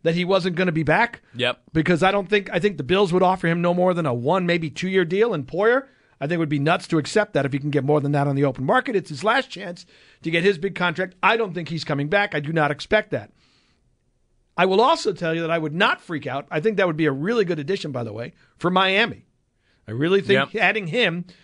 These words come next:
Speaker 1: to their secondary would be a really, really good pickup for the Dolphins, but I'm not gonna tell you that I'm gonna freak out because Jordan Poyer might be playing in the division, but it's a smart move for Miami. I'd,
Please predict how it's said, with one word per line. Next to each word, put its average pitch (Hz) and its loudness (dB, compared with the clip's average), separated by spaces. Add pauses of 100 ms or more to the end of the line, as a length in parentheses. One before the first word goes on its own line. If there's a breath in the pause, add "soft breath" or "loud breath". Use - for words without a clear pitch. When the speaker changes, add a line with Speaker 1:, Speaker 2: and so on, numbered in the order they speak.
(140 soft breath)
Speaker 1:
to 147 -2
their 190 2
secondary 156 -2 (180 soft breath)
would 147 -6
be 180 0
a 190 0
really, 196 2
really 196 2
good 190 -2
pickup 180 -2 (240 soft breath)
for 165 0
the 156 0
Dolphins, 254 0 (260 soft breath)
but 170 2
I'm 175 -2
not 185 -2
gonna 170 -4
tell 165 2
you 151 4
that 143 0
I'm 143 0
gonna 139 0
freak 165 0
out 147 2
because 131 -2
Jordan 131 -2
Poyer 120 -6
might 120 -8
be 123 -10
playing 127 -4
in 117 -4
the 120 -6
division, 190 -2 (160 loud breath)
but - -8
it's 226 -10
a - -12
smart 240 -2
move 240 -2
for 240 -6
Miami. 214 -2
I'd, 156 -2